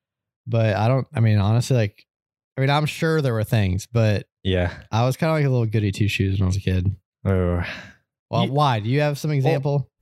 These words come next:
Speaker 2: I mean, like, I didn't do anything crazy, but, like, my mom would always tell me to, like, wear better, like, riding gear, and I was always out in, like, a tank top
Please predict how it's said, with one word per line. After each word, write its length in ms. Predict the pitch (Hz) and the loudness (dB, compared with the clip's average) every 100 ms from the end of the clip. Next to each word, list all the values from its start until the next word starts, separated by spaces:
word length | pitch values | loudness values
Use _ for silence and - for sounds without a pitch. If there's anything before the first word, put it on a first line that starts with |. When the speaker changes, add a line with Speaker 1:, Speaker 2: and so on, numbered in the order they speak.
| - | -6
Speaker 2:
I 100 | 120 | -2
mean, 200 | 127 120 | 0 0
like, 220 | 104 101 | 0 -2
I 120 | 110 123 | 0 0
didn't 160 | 110 | 0
do 60 | 95 | 0
anything 300 | 87 82 87 | -2 -2 -4
crazy, 400 | - 107 98 95 | 0 0 0 0
but, 120 | 90 | 0
like, 300 | 92 90 90 - - - - | 0 0 -2 -8 -20 -10 -4
my 100 | 113 | 0
mom 300 | 113 117 117 | 0 0 0
would 120 | 110 | -2
always 420 | - 110 107 104 | 0 0 0 -2
tell 180 | - 104 | -2 0
me 100 | 101 | 0
to, 60 | 95 | 0
like, 160 | 92 95 | 0 0
wear 240 | 95 95 | 0 0
better, 320 | 90 95 92 | 0 0 0
like, 180 | 90 87 - | -2 -4 -4
riding 380 | 90 90 95 101 | -2 0 0 0
gear, 360 | 104 110 107 - | 2 0 0 -2
and 80 | 92 | 0
I 60 | |
was 120 | 95 | 0
always 240 | 90 95 92 | 0 0 0
out 180 | 92 87 | 0 0
in, 60 | |
like, 140 | 87 87 | -2 -2
a 60 | |
tank 280 | 85 87 92 | -2 -2 0
top 300 | 92 85 - | -2 -2 -2